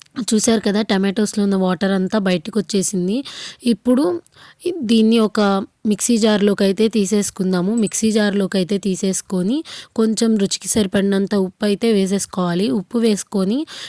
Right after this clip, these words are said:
మిక్సీలో మీకు ఫైన్ పేస్ట్‌గా కావాలంటే అలా పట్టుకోవచ్చు. లేదు మేము కొంచెం కచ్చాబచ్చాగా తింటామనుకుంటే కచ్చాబచ్చాగా అయినా పట్టుకోవచ్చు.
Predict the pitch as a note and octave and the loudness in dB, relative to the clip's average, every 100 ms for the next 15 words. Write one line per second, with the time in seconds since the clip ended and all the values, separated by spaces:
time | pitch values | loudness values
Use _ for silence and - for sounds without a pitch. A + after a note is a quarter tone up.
0 | - A3 G#3 - B3+ A#3+ A#3 C#4 D4+ B3+ | -2 0 2 2 2 4 2 2 2 0
1 | A3 A#3 - G3+ G3+ G#3+ G#3 G3+ - G#3 | 0 -2 0 2 2 2 2 2 -2 -2
2 | G#3 G#3 G3+ G3+ G3+ G3+ F#3+ G3+ G3 - | 0 0 2 0 0 0 0 0 -4 -2
3 | G#3 - A#3+ G3 G3 F#3+ A#3+ G#3+ G3 F#3+ | -4 -2 0 2 4 2 2 2 2 0
4 | G3 G3+ F#3+ - - - G3 - G#3 G#3+ | 0 0 -4 -6 -10 -4 -2 0 0 0
5 | - G#3 G#3 G#3 G3 G3 G3 G3 G3 F#3+ | 0 0 0 0 0 0 0 0 -2 -2
6 | F#3+ C4 A3+ - G#3+ G3+ F#3+ G3+ F#3+ G3 | -2 -2 -2 -2 0 0 -2 -2 0 0
7 | F#3 A3 A3 F#3 - G#3+ F#3 E3 - | 0 0 -2 -4 -4 -2 0 -2 -4